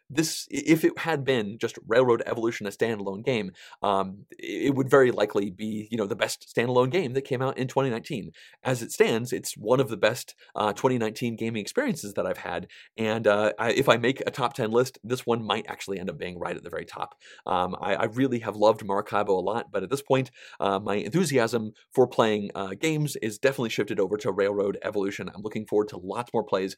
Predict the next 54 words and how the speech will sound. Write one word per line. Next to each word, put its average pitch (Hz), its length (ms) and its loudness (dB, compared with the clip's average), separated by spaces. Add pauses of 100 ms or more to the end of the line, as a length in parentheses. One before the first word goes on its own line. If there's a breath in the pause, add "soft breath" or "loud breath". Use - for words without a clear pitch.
(180 soft breath)
I'm 120 140 -8
so - 340 2
excited 143 480 -2
that 110 120 -6
this 123 140 -6
exists, 110 500 0 (300 loud breath)
and 98 340 -2
I 98 60 -6
hope 147 340 2
lots 113 240 0
of 120 60 -6
other 107 120 0
people 104 220 -8
have 92 140 -8
the 92 60 -8
chance 101 300 -8
to - 60 -18
try 98 200 -4
it 95 80 -2
out, 95 200 -4 (340 loud breath)
even 135 200 2
though 120 200 8
it's - 160 -4
a 120 60 -2
bit 131 240 2
of 113 220 0
a 107 160 0
money 101 280 -2
investment 120 460 2 (220 soft breath)
to 107 80 0
have 104 220 -2
to 120 80 -6
get 104 160 -4
to 110 80 -12
the 92 100 -8
original 139 280 -2
game 113 280 -4 (280 soft breath)
and 135 220 2
get 127 120 -6
the 90 80 -6
expansion, 90 480 -8 (180 soft breath)
but 123 120 -4
it 113 80 -10
is 117 140 -8
so 196 300 4
worth 135 300 2
it - 160 -4
if - 200 -8
you 117 140 -2
enjoy 120 540 0
these 107 220 -8 (180)
feast-style 117 840 -2
Euro 160 240 2
games 117 360 -2